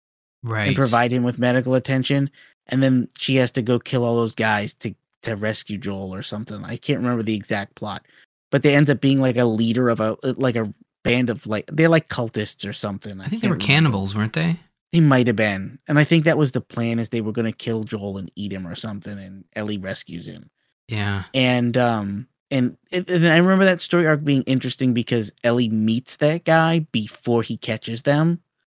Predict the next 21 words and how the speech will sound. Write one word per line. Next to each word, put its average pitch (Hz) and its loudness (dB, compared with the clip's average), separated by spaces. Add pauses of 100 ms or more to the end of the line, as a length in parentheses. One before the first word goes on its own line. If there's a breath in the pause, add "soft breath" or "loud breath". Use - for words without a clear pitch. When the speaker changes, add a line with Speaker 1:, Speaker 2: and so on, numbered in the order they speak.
(160)
Speaker 2:
and 139 0
she, 151 2
like, 139 4
saves 127 2
his 113 -4
life. 107 -2 (320)
And 139 0
then 131 4
he, 135 2
but, 120 -2 (240)
like, 139 2
he 147 2
ends 143 2
up 123 2
being 117 2
a 104 -2
bad 98 0
guy, 85 -4
and 78 -12
you're 107 -10
like, 110 -10